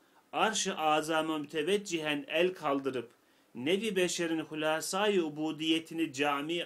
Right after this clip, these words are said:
hakikat-i ubudiyet-i Ahmediye aleyhissalatu vesselam içinde dua eden şu şeref-i nevi insan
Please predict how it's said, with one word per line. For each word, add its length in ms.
hakikat-i 800
ubudiyet-i 760
Ahmediye 580
aleyhissalatu 760
vesselam 580
içinde 520
dua 320
eden 320
şu 180
şeref-i 560
nevi 280
insan 540